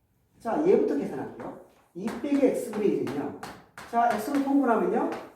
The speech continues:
얘는 이 엑스 빼기 일이죠. 그죠? 그래서 얘를 어떻게 처리한다고요? 이 엑스, X에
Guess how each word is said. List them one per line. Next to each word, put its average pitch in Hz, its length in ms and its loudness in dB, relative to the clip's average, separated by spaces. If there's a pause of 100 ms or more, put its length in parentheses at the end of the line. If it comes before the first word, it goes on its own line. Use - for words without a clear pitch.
(240)
얘는 233 400 0 (220)
이 208 280 -2
엑스 269 420 -2 (340)
빼기 190 260 -6
일이죠. 131 380 -8
그죠? - 180 -18 (280)
그래서 185 500 -14 (200)
얘를 160 220 -4
어떻게 - 280 -8
처리한다고요? 185 880 -8 (340)
이 147 200 -6
엑스, 151 340 -12 (1500)
X에 170 560 -8